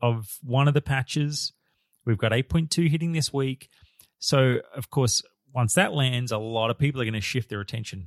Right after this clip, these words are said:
straight back into all the new cool stuff in current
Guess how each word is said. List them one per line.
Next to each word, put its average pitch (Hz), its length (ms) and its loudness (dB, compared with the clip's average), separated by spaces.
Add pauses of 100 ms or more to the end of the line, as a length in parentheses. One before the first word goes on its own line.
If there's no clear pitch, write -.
(120)
straight 131 380 -2
back 123 260 -4
into 104 560 -4 (500)
all 156 160 2
the 139 120 0
new 120 200 -2
cool 113 240 -10
stuff 101 540 -8 (180)
in 98 560 -6 (400)
current 160 400 2